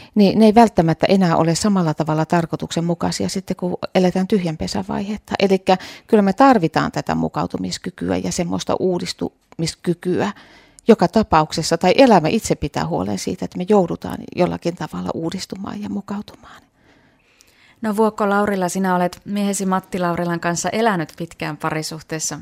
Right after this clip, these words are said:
Speaker 2: Mikä on se teidän salaisuus, että teillä on vieläkin pitkä parisuhde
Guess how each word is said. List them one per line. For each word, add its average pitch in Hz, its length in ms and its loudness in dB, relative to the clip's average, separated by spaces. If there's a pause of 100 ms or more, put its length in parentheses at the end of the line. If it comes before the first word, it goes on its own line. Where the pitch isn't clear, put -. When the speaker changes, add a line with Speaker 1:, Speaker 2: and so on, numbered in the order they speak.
Speaker 2:
Mikä 190 240 -6
on 180 80 -4
se 175 80 -4
teidän 180 360 -4
salaisuus, 147 560 -6
että - 140 -18
teillä 160 260 -6
on 160 180 -6
vieläkin 151 520 -8 (120)
pitkä - 280 -12
parisuhde - 600 -12